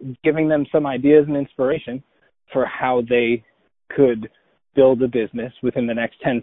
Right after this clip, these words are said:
fifteen, twenty years as the whole landscape of technology,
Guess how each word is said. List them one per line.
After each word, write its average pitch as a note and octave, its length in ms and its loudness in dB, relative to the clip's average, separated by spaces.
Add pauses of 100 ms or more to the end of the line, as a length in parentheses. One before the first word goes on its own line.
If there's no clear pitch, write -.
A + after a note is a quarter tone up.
fifteen, B2+ 460 2
twenty C3 200 4
years B2 280 6 (100)
as B2 180 2
the A#2+ 80 0
whole D#3+ 360 6
landscape C3 600 -4
of A2 180 -4 (560)
technology, D3+ 760 4